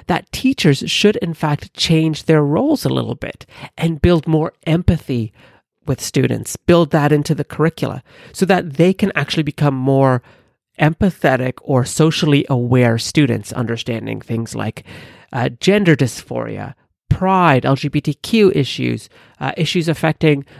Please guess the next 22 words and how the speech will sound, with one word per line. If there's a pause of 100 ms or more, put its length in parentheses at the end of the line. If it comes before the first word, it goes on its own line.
(120)
uh,
the
Black, (160)
Indigenous, (220)
and
people
of
color, (100)
bipoc. (200)
That's
a
typical
acronym
that's
thrown
around. (380)
Um, (460)
making
students
more
socially
aware.